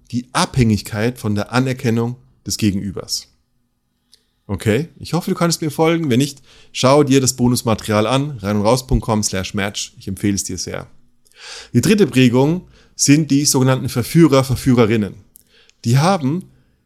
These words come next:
die Liebe oder die mussten die Liebe unbewusst gewinnen. Das heißt, die Aufmerksamkeit ihrer Eltern war flüchtig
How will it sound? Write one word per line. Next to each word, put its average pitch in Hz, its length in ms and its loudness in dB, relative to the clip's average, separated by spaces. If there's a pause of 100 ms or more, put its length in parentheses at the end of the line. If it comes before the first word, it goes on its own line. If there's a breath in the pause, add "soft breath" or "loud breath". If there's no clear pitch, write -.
(320)
die 117 120 2
Liebe 135 720 0
oder 104 120 -4
die 101 100 -4
mussten 131 380 0
die 110 60 2
Liebe 101 360 -4 (220)
unbewusst 151 880 2
gewinnen. 113 500 2 (440)
Das - 160 -6
heißt, 175 240 2
die - 80 0
Aufmerksamkeit 156 840 -2
ihrer 120 460 0 (160)
Eltern 135 420 2
war 101 140 -4
flüchtig - 680 -4